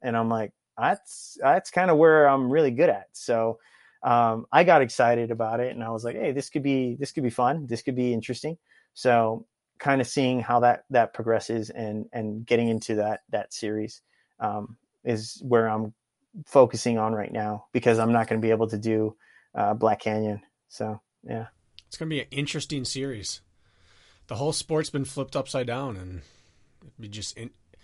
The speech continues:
Speaker 2: we don't even, we haven't even done one. We don't even know, like, how they're gonna stack it. Are we gonna run six hundred meters in between one obstacle or a hundred and ten between all of 'em? It's, uh, it's just wide up in, just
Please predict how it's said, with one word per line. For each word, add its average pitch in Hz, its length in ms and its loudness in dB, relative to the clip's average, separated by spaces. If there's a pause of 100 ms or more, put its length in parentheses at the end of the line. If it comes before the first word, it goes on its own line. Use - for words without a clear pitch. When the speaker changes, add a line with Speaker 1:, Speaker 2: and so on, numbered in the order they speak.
(120)
Speaker 2:
we 147 100 -2
don't 180 140 -2
even, 135 300 -4
we 151 120 -4
haven't 165 140 0
even 123 240 -4
done 139 200 -2
one. 90 200 -8
We 117 80 -6
don't 147 140 -2
even 104 200 -8
know, 110 240 -8 (520)
like, 127 120 -12
how 143 160 -6
they're 139 120 -6
gonna 135 160 -6
stack 160 340 -8
it. 87 160 -12 (480)
Are 117 100 -8
we 123 80 -8
gonna 123 180 -4
run 120 400 -6 (180)
six - 460 -8
hundred 143 180 -4
meters 143 360 -2
in 143 60 -4
between 143 340 -6
one 147 140 -4
obstacle 151 440 -8
or 101 360 -4
a 95 120 -10
hundred 120 360 -6
and 107 180 -8 (300)
ten 120 420 -10
between 101 320 -10
all 117 200 -2
of 90 120 -8
'em? 90 180 -12
It's, 98 240 -10
uh, - 240 -12 (760)
it's - 100 -14
just 120 180 -8
wide 101 320 -8
up 123 180 -6
in, 123 300 -8 (180)
just - 220 -18